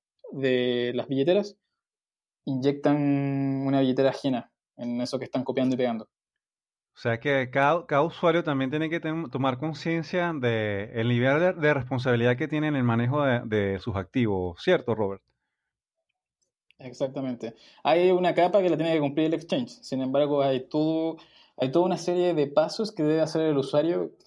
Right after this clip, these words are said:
Speaker 1: son mínimos para poder proteger sus activos que ya van del lado de él.
Speaker 2: Quería también consultarte, Robert, ¿qué, qué opinas de los exchanges descentralizados?
Speaker 1: Ok, yo, en el fondo, para mí los exchanges descentralizados hasta ahora,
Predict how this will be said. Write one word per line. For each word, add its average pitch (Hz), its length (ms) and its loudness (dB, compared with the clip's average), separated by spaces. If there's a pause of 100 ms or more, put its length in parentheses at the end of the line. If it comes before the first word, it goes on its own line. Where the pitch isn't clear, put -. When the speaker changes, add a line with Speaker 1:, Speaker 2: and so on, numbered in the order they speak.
Speaker 1:
son 127 240 -4
mínimos 175 380 -6
para 139 260 -2
poder 143 220 -2
proteger 139 480 -4
sus - 200 -10 (140)
activos 151 640 -4
que 123 120 -4
ya 127 160 2
van 135 240 0
del 127 180 -2
lado 127 240 2
de 139 120 4
él. 113 180 -4 (800)
Speaker 2:
Quería 202 580 2
también 151 540 0
consultarte, 156 1160 -2 (100)
Robert, 151 360 0
¿qué, 160 400 0
qué 170 80 2
opinas 185 400 0
de 139 460 2
los 123 240 -2
exchanges 127 500 0
descentralizados? 117 1040 -2 (880)
Speaker 1:
Ok, 117 200 -6 (260)
yo, 151 640 2
en 143 160 -2
el 139 80 -6
fondo, 180 400 0
para 143 180 4
mí 170 100 0
los 190 180 0
exchanges 180 340 -4
descentralizados 165 600 0
hasta 143 220 -2
ahora, 165 460 0